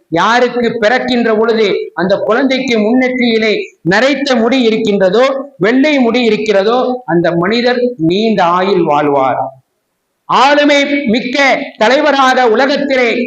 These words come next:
பதவி இருப்பார் என்பதாக சொல்லப்பட்டது. அதே போலத்தான் வயதை தாண்டி, எத்தனையோ வயதை தாண்டி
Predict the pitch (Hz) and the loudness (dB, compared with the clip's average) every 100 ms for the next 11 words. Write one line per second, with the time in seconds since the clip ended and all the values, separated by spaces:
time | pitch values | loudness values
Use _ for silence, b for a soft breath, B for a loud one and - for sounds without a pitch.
0 | - 208 247 294 294 262 254 233 240 202 | -2 0 2 2 2 0 0 2 2 0
1 | - - 226 233 240 214 214 202 185 196 | -6 -6 -2 0 0 2 2 0 -2 -6
2 | _ - 202 262 254 247 - 214 208 - | _ -4 0 0 -2 -2 0 2 0 0
3 | - 151 160 220 247 208 202 190 190 208 | -4 -4 0 0 0 0 0 0 0 0
4 | 254 262 - - 160 190 233 233 233 233 | 0 -4 -10 -10 -4 -2 0 0 0 0
5 | 202 226 240 208 - - _ 160 180 359 | 0 0 0 -2 -4 -10 _ -4 -4 -2
6 | 247 247 262 254 214 247 247 240 240 196 | -2 0 0 0 0 0 0 0 0 0
7 | 226 233 | 0 0